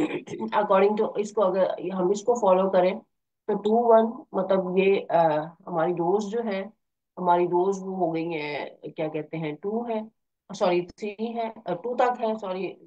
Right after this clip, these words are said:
zero भी नहीं, sorry, sorry, zero भी लेना है। और जो हमारे कॉलम्स हैं तो कॉलम्स एक ही, अ, ज़ीरो और ये वन। तो ये कॉलम वन तक है और रोज हमारी टू तक है,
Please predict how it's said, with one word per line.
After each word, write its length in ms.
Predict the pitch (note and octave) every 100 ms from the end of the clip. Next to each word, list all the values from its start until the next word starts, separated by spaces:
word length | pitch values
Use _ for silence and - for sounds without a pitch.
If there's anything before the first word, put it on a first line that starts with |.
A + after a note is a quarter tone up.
| -
zero 260 | D#3 E3 F3
भी 100 | F3+
नहीं, 240 | F3 F3
sorry, 360 | F3 - D3 D#3+
sorry, 240 | - - - _ _ _ _ G3+
zero 200 | F#3+ F#3
भी 100 | F3
लेना 260 | D#3+ C#3+ D3+
है। 100 | - _ _ _
और 360 | D#3+ D#3 E3 E3
जो 240 | F3+ F3+
हमारे 440 | F#3 F3 E3+ F3+
कॉलम्स 480 | F3 E3+ D#3+ G3+ G#3+
हैं 100 | G3+
तो 100 | G3
कॉलम्स 440 | F#3 D#3+ F3 G3 F3
एक 180 | F3 - F#3
ही, 180 | E3 E3
अ, 140 | F3
ज़ीरो 500 | D#3 E3+ F3+ A3 - _ E3+
और 100 | E3
ये 220 | D#3+ D#3
वन। 360 | C#3+ - G3 - _ _ _ _ _ _ _ _ -
तो 360 | C#3+ - - - _ _ _ _ _ _ _ _ -
ये 280 | F3+ D#3 -
कॉलम 320 | E3 F3 F#3 F3+
वन 220 | F3 G3+
तक 200 | A3 A3
है 160 | G#3+ F#3
और 220 | - F3
रोज 240 | E3+ E3
हमारी 280 | F#3 D3 D3
टू 160 | D3 D3
तक 240 | F3 E3 E3
है, 160 | E3